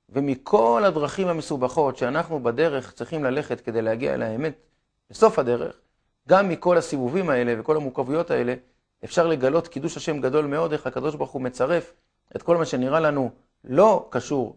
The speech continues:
ו-, ומוביל אל האמת, כקשור ומוביל אל האמת. זו הייתה מידתו של אהרון. וכפי שחז"ל אמרו במקום אחר,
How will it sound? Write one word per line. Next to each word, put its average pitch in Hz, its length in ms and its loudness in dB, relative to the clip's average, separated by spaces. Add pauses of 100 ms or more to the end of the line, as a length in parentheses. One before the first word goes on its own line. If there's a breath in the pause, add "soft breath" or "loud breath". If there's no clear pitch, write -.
(120)
ו-, 117 80 -4 (180)
ומוביל 123 480 -2
אל 117 100 2
האמת, 117 420 -2 (460)
כקשור 175 640 2
ומוביל 120 380 0
אל 110 100 0
האמת. 101 280 -4 (280)
זו 165 200 2
הייתה 180 220 2
מידתו 139 320 -2
של 131 180 -2
אהרון. 110 320 -2 (640)
וכפי 170 240 -2
שחז"ל 147 340 2
אמרו 135 200 0
במקום 123 380 -2
אחר, 147 300 -2